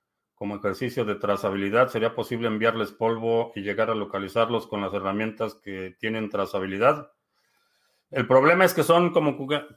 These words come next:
cucarachas. Eh, eh, obtienes los datos de uno y, y por cada uno que obtienes los datos hay otros diez. Realmente,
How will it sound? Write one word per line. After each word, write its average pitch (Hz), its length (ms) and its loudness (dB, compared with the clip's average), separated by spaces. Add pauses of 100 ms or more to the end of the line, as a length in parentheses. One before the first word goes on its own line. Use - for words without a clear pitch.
cucarachas. 147 760 0
Eh, 98 460 -2 (1300)
eh, 92 720 -14 (1400)
obtienes 139 500 2
los 117 140 4
datos 131 340 4
de 131 100 6
uno 156 500 6
y, 101 540 -4
y 92 40 -6
por 101 260 -4
cada 120 420 4
uno 117 460 2
que 107 80 -4
obtienes 113 380 0
los 104 140 -2
datos 113 280 0
hay 107 160 0
otros 101 280 -4
diez. 117 420 -2 (720)
Realmente, 117 720 2